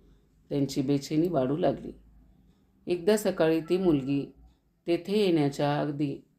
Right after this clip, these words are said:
अगोदर ते तेथे पोहोचले. तिचा नित्यक्रम संपण्याची त्यांनी वाट पाहिली. त्यांनी तिच्या डोक्यावर हात ठेवून म्हणाले, "मागील पंधरा दिवसापासून तू नियमितपणे येथे येत असेस.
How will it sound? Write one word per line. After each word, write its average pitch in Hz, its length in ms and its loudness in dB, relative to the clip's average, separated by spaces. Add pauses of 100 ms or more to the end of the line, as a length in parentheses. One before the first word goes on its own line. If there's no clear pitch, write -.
(880)
अगोदर 175 440 2
ते 175 280 -2
तेथे 147 240 -4
पोहोचले. 131 460 -8 (600)
तिचा 135 260 -2
नित्यक्रम 156 560 0
संपण्याची 139 680 -2
त्यांनी 139 300 -2
वाट 135 300 -2
पाहिली. 135 320 -6 (640)
त्यांनी 185 300 2
तिच्या 147 240 2
डोक्यावर 139 480 0
हात 139 220 -2
ठेवून 135 340 -6
म्हणाले, 127 380 -6 (560)
"मागील 139 340 -2
पंधरा 147 400 0
दिवसापासून 139 800 -2 (600)
तू 165 100 -2
नियमितपणे 151 800 2 (480)
येथे 147 360 0
येत 147 180 0
असेस. 123 500 -4